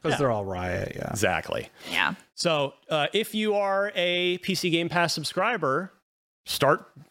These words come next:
Speaker 2: gifting subs to your f-, f-, trial subs to your friends, and if you're not, and your friends are, and you've got a decent gaming P C, hit 'em up. Tell 'em to, tell 'em to get you, hit you up with that fourteen-day
Speaker 3: Mm-hmm.
Speaker 2: trial. Uh, and then finally this week, Xbox on the similar note here, games with gold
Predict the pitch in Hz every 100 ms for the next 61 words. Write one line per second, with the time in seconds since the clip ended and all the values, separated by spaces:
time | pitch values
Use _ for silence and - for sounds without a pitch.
0 | _ 147 156 180 165 156 170 175 151 -
1 | 175 151 - - - - - - 160 160
2 | 180 165 - 156 156 185 147 147 135 143
3 | 131 190 196 180 - 147 147 151 185 180
4 | 160 165 202 143 143 139 147 143 160 147
5 | 170 160 180 170 254 196 185 220 247 302
6 | - - 175 196 160 151 - - - -
7 | _ 170 202 175 175 180 185 160 160 180
8 | 190 175 - 165 151 147 147 - 165 156
9 | 160 143 131 127 120 123 - 220 214 202
10 | 220 139 135 120 73 - - - - -
11 | - _ _ _ _ - - 160 - 190
12 | 190 180 - 247 311 254 190 185 165 165
13 | - 156 147 175 147 - 135 - 143 117
14 | - 160 123 107 110 120 151 127 151 175
15 | 123 135 - - 233 208 185 247